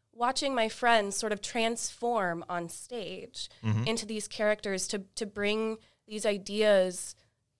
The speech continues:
Speaker 1: to life. Um, I also remember watching, um, watching a couple of solo performances. The first solo performance I saw of Craig Gingrich Philbrook, who is one of our professors here,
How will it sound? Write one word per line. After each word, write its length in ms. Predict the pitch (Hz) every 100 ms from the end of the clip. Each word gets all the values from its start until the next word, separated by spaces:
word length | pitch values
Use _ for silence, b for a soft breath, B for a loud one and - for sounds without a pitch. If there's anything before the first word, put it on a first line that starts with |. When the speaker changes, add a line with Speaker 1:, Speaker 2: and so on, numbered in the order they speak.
| -
Speaker 1:
to 120 | 196
life. 580 | 185 233 180 226 - - _ _ _ _ _
Um, 500 | 202 190 175 165 180 - _ _ -
I 120 | 233
also 240 | 233 240 240
remember 340 | 233 226 220
watching, 760 | 190 196 - 202 190 185 190 - 185
um, 480 | 175 165 160 175 185 _ _ _ _ _ _ _ -
watching 300 | 226 226 233
a 60 |
couple 260 | 226 208 202
of 100 | 196
solo 380 | - 202 202 202
performances. 880 | 196 190 175 170 175 - 196 196 - b b b _
The 80 |
first 500 | - 214 220 - - - _ _ _ b
solo 380 | - 247 226 220
performance 460 | - 214 202 202
I 40 | 196
saw 240 | - 185
of 100 | 185
Craig 320 | - 175 180 - _ -
Gingrich 280 | 190 180 -
Philbrook, 440 | 180 175 214 277 -
who 120 | 202
is 140 | 185 -
one 140 | 185
of 80 | 180
our 100 | 175
professors 540 | 175 196 180 190 185
here, 320 | 202 185 185